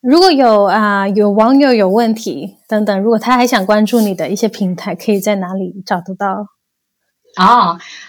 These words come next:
Speaker 2: 呃，欢迎你们关注这个小红书上面的一栏Elaine说职场，啊，这里面是有我的这个，啊，小红书的一些分享，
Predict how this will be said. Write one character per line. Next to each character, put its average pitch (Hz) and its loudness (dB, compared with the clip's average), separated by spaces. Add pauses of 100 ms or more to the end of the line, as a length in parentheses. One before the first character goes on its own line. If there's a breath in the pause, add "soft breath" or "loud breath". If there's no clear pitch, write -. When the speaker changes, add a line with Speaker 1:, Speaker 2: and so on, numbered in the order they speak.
Speaker 2:
呃， 190 0
欢 254 2
迎 247 0
你 220 -2
们 190 -4
关 220 0
注 226 0
这 180 -2
个 165 0
小 185 2
红 220 0
书 294 -2
上 277 2
面 202 0
的 170 0
一 240 0
栏 180 0
Elaine 196 0
说 214 0
职 202 -4
场， - -4 (240)
啊， 180 -6 (300 loud breath)
这 - -4
里 190 0
面 180 2
是 190 2
有 170 4
我 165 0
的 160 -2
这 175 0
个， 160 -4
啊， 160 -4 (140)
小 - -2
红 190 2
书 214 2
的 208 4
一 185 4
些 190 2
分 240 4
享， - 2